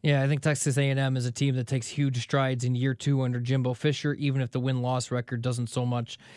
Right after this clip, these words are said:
say as much this season because of a brutal slate that's ahead of them, and I think they get started in a big way against Texas State. Two more games to get for you on that Thursday night to open up the season. Arizona State playing host to Kent State, and Herm Edwards, year number two for him as well.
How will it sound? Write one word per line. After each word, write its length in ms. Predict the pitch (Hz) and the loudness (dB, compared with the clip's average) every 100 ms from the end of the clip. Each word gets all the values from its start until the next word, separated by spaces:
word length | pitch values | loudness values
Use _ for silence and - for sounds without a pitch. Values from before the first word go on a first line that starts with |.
| - - | -14 -2
say 580 | - - 165 143 123 - | 2 6 6 6 2 2
as 180 | 143 127 | 2 2
much 300 | 131 117 - | 2 0 -2
this 260 | 147 139 - | 2 2 2
season 320 | 135 120 120 | 0 2 0
because 280 | 110 131 120 | 0 0 0
of 80 | 113 | -2
a 60 | |
brutal 360 | 113 135 131 120 | 0 2 2 0
slate 260 | - 127 117 | -2 -2 -2
that's 140 | 110 | -2
ahead 200 | 117 135 | 0 0
of 80 | 127 | 0
them, 120 | 123 | 0
and 80 | 120 | -2
I 40 | |
think 180 | 117 120 | -2 -4
they 80 | 120 | -2
get 140 | 123 | -4
started 340 | - 131 120 120 | -2 -2 0 -2
in 120 | 117 | -2
a 40 | |
big 220 | 120 120 | -2 -2
way 180 | 127 123 | -2 -2
against 320 | 117 117 - | -2 -4 -6
Texas 460 | - 120 - 113 - - | -4 -4 -6 -8 -8 -8
State. 460 | - - 147 120 - - - | -6 0 0 0 -6 -20 -4
Two 200 | - 330 | 4 4
more 160 | 302 240 | 6 4
games 300 | 220 226 196 | 4 2 2
to 60 | 180 | 2
get 160 | 208 | 2
for 220 | - 196 | 2 4
you 160 | 190 185 156 | 4 4 2
on 220 | 165 165 | 2 4
that 180 | 160 147 | 2 2
Thursday 520 | - 185 165 147 147 | 2 4 4 2 2
night 280 | 143 160 151 | 4 2 0
to 160 | 143 - | -2 0
open 340 | 156 143 160 - | 0 2 0 0
up 180 | 147 - | -4 -4
the 100 | 117 | -6
season. 460 | - 175 156 151 - 165 | -2 2 2 2 0 2
Arizona 540 | 196 208 160 165 151 | 4 4 4 2 0
State 300 | - 165 147 | 0 -2 -2
playing 280 | - 147 139 | -2 0 0
host 300 | 143 151 - | 0 0 -2
to 80 | 113 | -10
Kent 360 | - 180 196 | -2 -2 -2
State, 400 | - 151 160 - - - - - | -2 0 2 0 -10 -20 -12 -2
and 160 | 120 120 | -2 2
Herm 240 | 185 190 | 4 4
Edwards, 480 | 196 185 143 127 110 | 2 2 2 0 -2
year 240 | 123 180 | 2 4
number 260 | 208 196 190 | 4 4 2
two 180 | - 208 | 2 0
for 160 | 160 | 2
him 160 | 160 180 | 2 2
as 120 | 143 | 2
well. 360 | 151 165 147 | 4 4 4